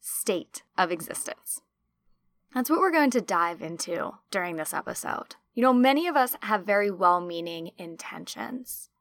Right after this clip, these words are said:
We all started this new year with intentions and goals, and they came from a really great place. But as a whole,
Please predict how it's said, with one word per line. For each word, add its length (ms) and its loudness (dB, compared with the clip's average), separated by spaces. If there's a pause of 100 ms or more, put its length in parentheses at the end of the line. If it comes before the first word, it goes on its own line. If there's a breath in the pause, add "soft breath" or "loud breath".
(240)
We 100 4
all 120 8
started 380 2
this 180 -2
new 180 -6
year 460 -4
with 220 -4
intentions 560 -6
and 180 -12
goals, 460 -4
and 100 -4
they 80 -4
came 300 -8
from 200 -6
a 140 2
really 640 -2
great 400 -2
place. 580 -6 (640)
But 160 2
as 220 6
a 80 6
whole, 520 4